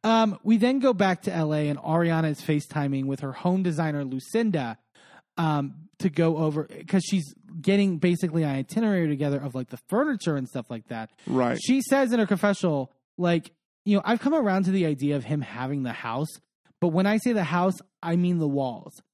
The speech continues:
Speaker 1: I own the majority of this furniture here, and I need to be compensated for that so that I don't get taken advantage of." And that's my thing. It's like, you can't tell me Ariana's not growing.
Speaker 2: Yeah.
Speaker 1: Right? And whatever growing, but it's like that she's not, like, set in her ways out of, like,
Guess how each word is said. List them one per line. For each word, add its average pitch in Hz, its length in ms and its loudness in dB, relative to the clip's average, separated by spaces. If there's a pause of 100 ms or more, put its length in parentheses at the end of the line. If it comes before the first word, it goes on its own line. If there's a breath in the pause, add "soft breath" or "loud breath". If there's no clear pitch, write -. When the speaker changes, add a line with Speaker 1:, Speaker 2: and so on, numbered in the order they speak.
(220)
Speaker 1:
I 220 140 2
own 233 180 4
the 247 60 4
majority 180 460 2
of 156 80 -4
this 151 120 -4
furniture 147 380 -4
here, 190 260 0
and 180 140 -4
I 170 80 0
need 175 200 0
to 196 60 -4
be 180 120 -4
compensated 165 600 -6
for 202 120 -4
that 196 260 0 (260 loud breath)
so - 120 -2
that 170 160 2
I 165 80 0
don't 165 200 0
get 156 140 -8
taken 147 280 -4
advantage 123 400 -6
of." 110 140 -10 (320 loud breath)
And 254 160 2
that's 330 220 2
my 311 160 2
thing. 339 220 -2
It's 262 120 -2
like, 240 160 -2
you 247 120 2
can't 359 260 -2
tell 277 240 0
me 269 120 0
Ariana's 185 480 0
not 147 160 -6
growing. 120 640 -8 (220 loud breath)
Speaker 2:
Yeah. 190 120 4
Speaker 1:
Right? 233 180 2 (220 loud breath)
And 196 400 -2
whatever 220 300 2
growing, 147 580 -2
but 165 140 -2
it's 160 180 -4
like 170 200 -2
that 196 160 0
she's 220 160 0
not, 220 140 0
like, 190 140 0 (180)
set 233 180 2
in 214 100 2
her 190 140 4
ways 170 320 2
out 156 140 -2
of, 139 100 -4
like, 147 120 -8